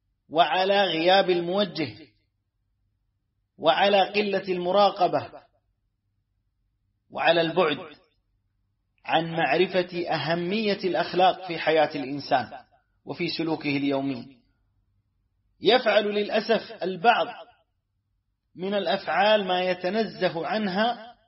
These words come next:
غير المسلمين، بل يفعلون من الأفعال ما لا يليق إلا بالبهائم، ليس لشيء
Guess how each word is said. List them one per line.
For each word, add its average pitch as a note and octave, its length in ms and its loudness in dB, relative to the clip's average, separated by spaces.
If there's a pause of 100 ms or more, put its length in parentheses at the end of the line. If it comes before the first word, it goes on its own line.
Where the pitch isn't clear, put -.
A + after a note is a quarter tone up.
(2000)
غير B3 320 4
المسلمين، E3 720 -2 (2750)
بل G3+ 460 0
يفعلون G#3+ 720 0
من G#3 120 -2
الأفعال G3 680 0
ما G3+ 200 -2
لا F#3+ 180 2
يليق F#3 560 -2 (1500)
إلا G#3 300 2
بالبهائم، E3 880 0 (1040)
ليس B3 320 -2
لشيء G#3+ 640 -4